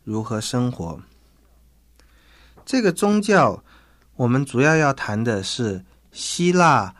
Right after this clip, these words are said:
罗马时代的宗教。为什么要谈这一点呢？因为我们在新约仍然能够看到，基督徒出去传福音的时候，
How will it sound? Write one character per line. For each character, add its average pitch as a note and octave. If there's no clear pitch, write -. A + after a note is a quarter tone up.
罗 A#2
马 C3+
时 -
代 A2+
的 F2
宗 A#2+
教。 A#2
为 A#3+
什 -
么 D#3
要 E3+
谈 C3+
这 G#3+
一 F#3+
点 A2+
呢？ A2+
因 E3+
为 F3+
我 C#3+
们 B2
在 C3
新 G3+
约 G3
仍 C3+
然 D#3
能 C3+
够 C#3+
看 C#3+
到， B2
基 G3
督 G#3+
徒 C3
出 F3+
去 F3+
传 C#3
福 D3
音 E3
的 D#3
时 -
候， G#2+